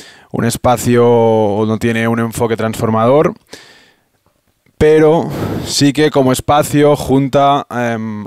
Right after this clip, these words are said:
a muchas personas, cosa que puede servir para ser un espacio de reunión, de organización, de ideología y, y de asociación.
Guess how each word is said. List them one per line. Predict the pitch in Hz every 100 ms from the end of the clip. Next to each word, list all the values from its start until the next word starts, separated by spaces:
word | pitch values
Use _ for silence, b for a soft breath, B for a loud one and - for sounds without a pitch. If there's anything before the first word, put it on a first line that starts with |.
| -
a | 113 110
muchas | 107 110 120
personas, | 135 123 147 147 160 170 - B B B B B B B _ -
cosa | 117 120 139
que | 131
puede | 110 123
servir | - 120 110 127 131
para | 123 113 110 107 104 98 98 104 B B B _ _ _ - -
ser | 127 127
un | 117
espacio | 110 107
de | 127
reunión, | 123 131 147 156
de | 131
organización, | 117 113 110 127 127 135 143 B B B B
de | 104 107 107
ideología | 107 107 107 - 127 135 135 131
y, | 117
y | 104 98 101
de | 98 101
asociación. | - 98 98 - 110 98 90